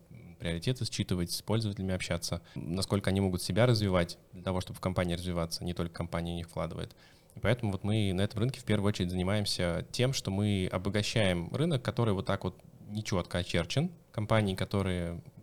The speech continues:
где-то скорее, э, почувствовали схожую, э, ценность и подход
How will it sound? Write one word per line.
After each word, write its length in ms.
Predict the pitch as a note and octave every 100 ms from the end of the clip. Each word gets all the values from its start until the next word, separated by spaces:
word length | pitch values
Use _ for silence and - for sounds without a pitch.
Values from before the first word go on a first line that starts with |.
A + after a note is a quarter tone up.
| F#2+
где-то 260 | G#2 G#2
скорее, 420 | - F#2+ F#2+ F#2+ - - - - - - -
э, 220 | F#2 E2+
почувствовали 680 | F#2 - C3 - G#2 G2 F#2+
схожую, 760 | - - A#2 G#2+ G2+ F#2 F2+ -
э, 120 | F#2+ F#2+
ценность 360 | - A#2 G2+ -
и 20 |
подход 460 | G#2 - F2+ -